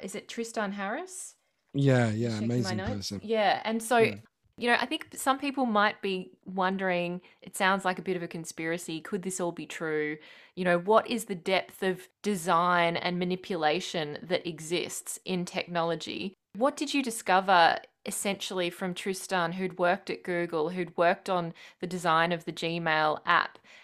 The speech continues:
Speaker 1: and who has clearly since stepped away from that and tried to talk about a more humane technology, as he said, and, and to try and challenge it from the outside, but he had been actually involved in building it with his colleagues from the inside.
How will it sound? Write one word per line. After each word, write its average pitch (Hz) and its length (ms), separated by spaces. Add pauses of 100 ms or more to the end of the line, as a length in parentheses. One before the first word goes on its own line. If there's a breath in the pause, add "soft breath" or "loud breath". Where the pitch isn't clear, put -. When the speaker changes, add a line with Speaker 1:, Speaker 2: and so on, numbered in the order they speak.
(120)
Speaker 1:
and 185 180
who 180 440
has 185 280
clearly 208 640
since - 560
stepped - 400
away 180 320
from 196 240
that 170 240
and 180 180
tried 165 380
to 160 460 (260 loud breath)
talk 196 260
about 175 260
a - 20
more 180 300
humane 180 580
technology, 160 640
as 156 120
he 185 200
said, 151 280
and, 147 340
and 170 160
to 185 80
try 160 300
and 156 260
challenge 180 360
it - 80
from 170 140
the 160 100
outside, 165 460
but - 100
he 175 140
had 160 140
been 160 180
actually - 320
involved 156 480
in 156 160 (120)
building 190 440
it 160 200
with 180 200
his 180 160
colleagues 170 480
from 165 160
the 151 100
inside. - 540